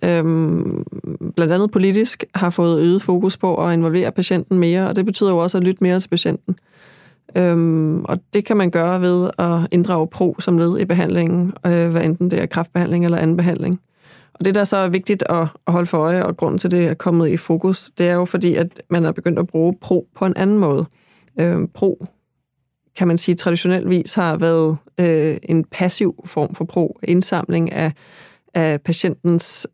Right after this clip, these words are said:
øh, af spørgeskemaer fra patienterne, som en passiv indsamling af data, hvorimod det nye, den nye måde at bruge pro på, er en aktiv,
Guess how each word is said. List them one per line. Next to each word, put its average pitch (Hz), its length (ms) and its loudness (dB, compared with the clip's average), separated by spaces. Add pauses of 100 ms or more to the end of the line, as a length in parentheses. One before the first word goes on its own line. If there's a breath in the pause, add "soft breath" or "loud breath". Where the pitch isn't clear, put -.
øh, 170 60 2 (720)
af 160 140 -2
spørgeskemaer 170 480 0
fra 165 120 -2
patienterne, 170 540 0 (340 soft breath)
som 170 160 0
en 160 160 0
passiv 175 500 0
indsamling 175 420 0
af 170 60 -2
data, 160 360 -2
hvorimod 170 500 0 (420)
det 170 120 4
nye, 185 380 2 (100)
den 160 140 2
nye 185 180 4
måde 180 360 2
at - 60 -8
bruge 170 200 0
pro 180 160 0
på, 170 240 0
er 165 120 0
en 170 180 0
aktiv, 208 420 -2